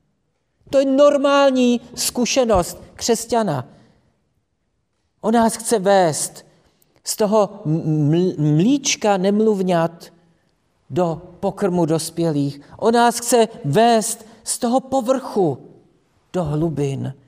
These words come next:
A je to prosté. Nemusíme mít, být nějakými zvláštními lidmi. A často to přichází, nebo často se to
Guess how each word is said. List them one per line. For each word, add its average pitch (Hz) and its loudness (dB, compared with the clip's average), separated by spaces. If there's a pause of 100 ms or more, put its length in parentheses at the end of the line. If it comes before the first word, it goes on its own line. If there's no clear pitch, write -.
(260)
A - -4
je 233 0
to 262 0
prosté. 190 0 (440)
Nemusíme 247 0
mít, 233 -2
být 208 -4
nějakými 226 0
zvláštními 214 0
lidmi. 185 0 (4000)
A - -10
často 220 -4
to 185 -4
přichází, 180 -4
nebo 160 -2
často 202 -4
se - -4
to 175 -4